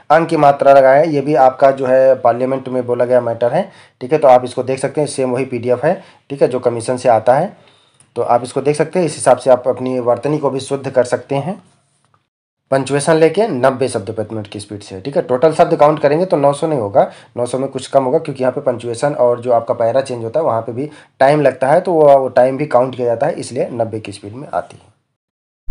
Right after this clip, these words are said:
उम्मीद है कि दोस्तों वीडियो आपको पसंद आया होगा, तो वीडियो को लाइक कर देना और अगर अभी तक आपने हमारे चैनल को सब्सक्राइब नहीं किया तो प्लीज सब्सक्राइब करके नोटिफिकेशन बेल on करना।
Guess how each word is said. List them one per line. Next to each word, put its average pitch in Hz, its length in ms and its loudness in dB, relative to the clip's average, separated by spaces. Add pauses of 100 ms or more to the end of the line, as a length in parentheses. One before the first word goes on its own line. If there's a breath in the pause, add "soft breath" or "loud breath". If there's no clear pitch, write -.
(300)
उम्मीद 175 240 4
है 185 60 8
कि 185 120 -6
दोस्तों 165 260 2
वीडियो 127 280 0
आपको 123 180 -2
पसंद 151 280 2
आया 151 120 10
होगा, 147 280 6
तो 117 160 -2
वीडियो 110 180 -2
को 113 100 -2
लाइक 151 200 4
कर 160 80 6
देना 151 300 2
और 120 220 0
अगर 117 180 0
अभी 135 180 2
तक 160 180 2
आपने 147 200 4
हमारे 143 180 0
चैनल 139 200 -4
को 131 120 -8
सब्सक्राइब 131 360 -2
नहीं 135 80 -4
किया 131 140 -6
तो 143 80 -2
प्लीज 156 180 -4
सब्सक्राइब 139 340 0
करके 135 200 -8
नोटिफिकेशन 117 440 -8
बेल 151 200 -2
on 101 200 -8
करना। 98 260 -8